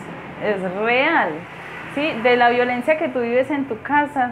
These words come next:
se refleja la violencia en la calle, se refleja la violencia ante, en, inclu-,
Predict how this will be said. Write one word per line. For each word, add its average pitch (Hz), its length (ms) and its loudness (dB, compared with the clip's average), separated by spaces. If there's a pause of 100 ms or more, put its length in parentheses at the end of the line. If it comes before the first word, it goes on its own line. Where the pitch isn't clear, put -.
se 240 80 -2
refleja 214 440 -4
la 220 120 0
violencia 185 460 -4
en 208 100 -6
la 190 160 -4
calle, 220 400 2
se 226 120 -4
refleja 190 360 -4
la 202 140 -2
violencia 190 640 -6 (340)
ante, 196 340 -6
en, 202 260 -4
inclu-, 214 280 0